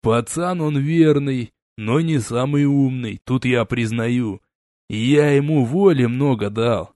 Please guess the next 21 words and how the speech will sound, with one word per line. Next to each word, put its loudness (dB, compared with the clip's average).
но -2
это 0
исправлю. -2
Он 2
мне 0
не 0
чужой 2
человек. -4
А -6
второй, -2
что -4
с -12
ним, -2
почти -4
малолетка, 0
дурак. -2
Сам -2
не 2
понял, 2
куда -2
влез. -2